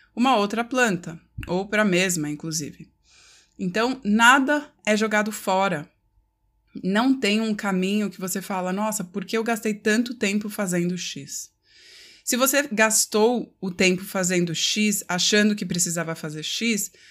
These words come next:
tá tudo certo. O importante é você se sentir inteira fazendo o que você precisa fazer, quer fazer, no momento que você tá fazendo. E como a gente cresce e amadurece, o que a gente quer uma hora,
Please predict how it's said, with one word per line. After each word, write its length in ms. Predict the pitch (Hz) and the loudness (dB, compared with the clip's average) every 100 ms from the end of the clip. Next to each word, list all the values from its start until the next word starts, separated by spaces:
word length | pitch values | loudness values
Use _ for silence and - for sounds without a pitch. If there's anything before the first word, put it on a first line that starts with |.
| _ - | _ -6
tá 100 | 240 | -4
tudo 220 | 254 285 | -2 0
certo. 600 | - 214 196 196 - 180 - _ _ 170 | 2 4 4 2 -6 -16 -18 _ _ -6
O 40 | |
importante 720 | 180 196 180 208 226 254 254 | -4 -2 -2 2 2 2 0
é 40 | 190 | -4
você 280 | 185 214 | -4 -4
se 120 | 202 - | -2 -2
sentir 320 | 214 208 226 | -2 0 -2
inteira 480 | 247 - 185 185 190 | -2 2 2 2 -2
fazendo 340 | 190 185 196 | -4 -2 -4
o 60 | 202 | -6
que 80 | |
você 240 | 202 208 214 | -6 -4 -4
precisa 360 | 196 185 170 | -4 -2 -4
fazer, 500 | 175 196 175 160 165 | -4 -4 -2 -2 -4
quer 200 | 175 185 | -4 -6
fazer, 540 | 180 170 175 160 175 - - - - - _ _ _ | -4 -4 -2 -2 -4 -6 -18 -20 -20 -20 _ _ _
no 120 | 208 254 | 6 8
momento 420 | 302 226 208 - | 8 8 6 2
que 80 | 220 | -2
você 180 | 220 | -2
tá 120 | 220 214 | -2 -4
fazendo. 600 | 233 214 160 143 151 151 _ _ _ _ _ - _ | -2 0 0 -2 -8 -16 _ _ _ _ _ -20 _
E 100 | 208 | -8
como 640 | 208 247 254 269 262 214 - | 0 4 6 6 4 0 -2
a 100 | 185 | -2
gente 280 | 185 185 - | -2 -2 -4
cresce 380 | - 175 156 160 | -2 0 2 0
e 40 | |
amadurece, 880 | 165 160 160 165 202 214 202 - 151 - | -2 -4 -2 2 2 4 2 -2 -6 -10
o 200 | - 196 | -8 -2
que 120 | 233 | 0
a 60 | |
gente 260 | 220 226 - | 0 -2 -2
quer 240 | - 180 170 | 2 2 4
uma 280 | 170 180 | 2 0
hora, 420 | 170 175 196 233 | 2 2 0 -2